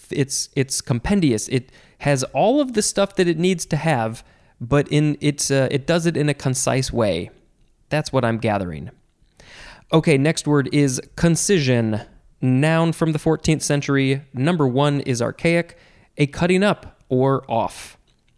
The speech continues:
Number two, the quality or state of being concise. Next is conclave. Conclave, noun from fifteen twenty-four. One, a private meeting or secret assembly,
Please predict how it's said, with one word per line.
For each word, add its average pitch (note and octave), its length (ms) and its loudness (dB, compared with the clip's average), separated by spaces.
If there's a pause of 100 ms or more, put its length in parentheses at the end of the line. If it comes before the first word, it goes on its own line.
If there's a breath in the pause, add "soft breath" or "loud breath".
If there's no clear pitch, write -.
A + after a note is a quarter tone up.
(200)
Number B2+ 160 0
two, C#3 360 4 (320 soft breath)
the C#3+ 120 0
quality F3 500 2
or E3+ 140 0
state E3+ 460 -2
of C3 200 -2
being D3 340 2 (120)
concise. - 840 -4 (1120 loud breath)
Next D#3+ 340 -2
is C#3 320 4 (260)
conclave. C#3+ 1080 0 (420)
Conclave, F#3+ 1000 0 (300 soft breath)
noun D3 540 2
from D3 420 0
fifteen C#3+ 480 0
twenty-four. F3 720 0 (320 soft breath)
One, C3 420 2 (300 soft breath)
a E3 120 2
private F#3+ 460 0
meeting D#3+ 440 2
or D3 260 2
secret D#3+ 480 0
assembly, A#2+ 680 0